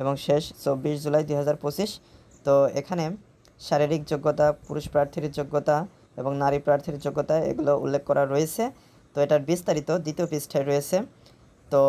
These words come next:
আপনারা যদি চান এটা নিয়ে বিস্তারিত ভিডিও, তাহলে সেটা কমেন্ট করে জানাতে পারেন। এরপরে রয়েছে তথ্য ও সম্প্রচার মন্ত্রণালয়, এখানে একশো সাতাত্তর জন নিয়োগ দেওয়া হবে।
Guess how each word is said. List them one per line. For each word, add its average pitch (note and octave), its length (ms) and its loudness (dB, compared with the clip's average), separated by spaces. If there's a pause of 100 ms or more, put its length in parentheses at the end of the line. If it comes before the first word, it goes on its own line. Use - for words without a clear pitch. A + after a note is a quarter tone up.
(300)
আপনারা D#3+ 260 -4
যদি F3 200 -6
চান E3+ 120 0 (100)
এটা D3+ 120 -4
নিয়ে D3+ 160 -4
বিস্তারিত D#3 260 0 (120)
ভিডিও, D#3+ 200 0 (100)
তাহলে D3+ 260 -2
সেটা - 240 0
কমেন্ট C#3 220 -2
করে D#3+ 100 0 (100)
জানাতে C3+ 320 -2
পারেন। E3 180 4 (2000)
এরপরে F#3+ 280 4
রয়েছে F#3 200 0 (120)
তথ্য D#3 180 -2 (120)
ও - 20 4 (140)
সম্প্রচার D#3 460 -4
মন্ত্রণালয়, D3+ 500 -2 (100)
এখানে C#3+ 200 -4 (120)
একশো C#3 240 -6
সাতাত্তর - 380 -6 (140)
জন D#3 180 2
নিয়োগ D3+ 240 0
দেওয়া D3+ 180 2
হবে। E3 160 0